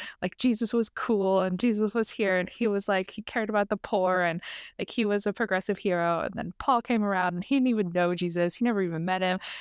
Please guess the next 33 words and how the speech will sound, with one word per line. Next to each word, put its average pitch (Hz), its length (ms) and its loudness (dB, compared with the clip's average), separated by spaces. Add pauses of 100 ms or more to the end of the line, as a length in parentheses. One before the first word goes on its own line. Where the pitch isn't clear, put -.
(140)
And 160 100 -2
he 160 80 -2
wrote 254 240 2
all 240 100 4
these 247 200 0
texts - 440 -2 (420)
and, 170 540 0
you 196 120 0
know, 160 400 2 (360)
he - 200 -2
made 208 180 2
all 226 120 4
these 214 180 2
rules 180 260 4
and - 80 -6
he 196 80 -2
was 175 100 -2
just, 180 160 -2
like, 190 160 -4 (220)
the 175 60 2
bad 135 340 -2
guy. - 240 -4
He's 165 120 -2
the 175 40 -2
guy 180 200 0
who 175 100 2
ruined 160 600 0 (920)
everything, - 480 -4 (120)
basically, 160 520 0
is 151 400 0 (500)
the 143 300 2 (120)
progressive 151 720 -2
Christian 151 640 -2